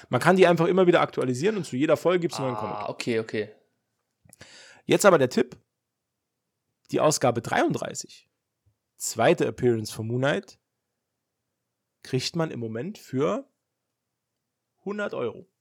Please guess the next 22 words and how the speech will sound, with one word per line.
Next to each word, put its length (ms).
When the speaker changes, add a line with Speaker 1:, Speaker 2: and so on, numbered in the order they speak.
Speaker 2:
Schlanker 680
F-, 420
äh, 720
äh, 180
schlanke 360
hundert 260
Euro. 360
Speaker 1:
Ist 280
immer 180
noch 160
ein 120
teu-, 120
ist 160
ein 100
teurer 360
Spaß 500
Speaker 2:
Ja. 240
Speaker 1:
für 80
einen 140
Comic 340
von 140
neunzehnhundertfünfundsiebzig. 960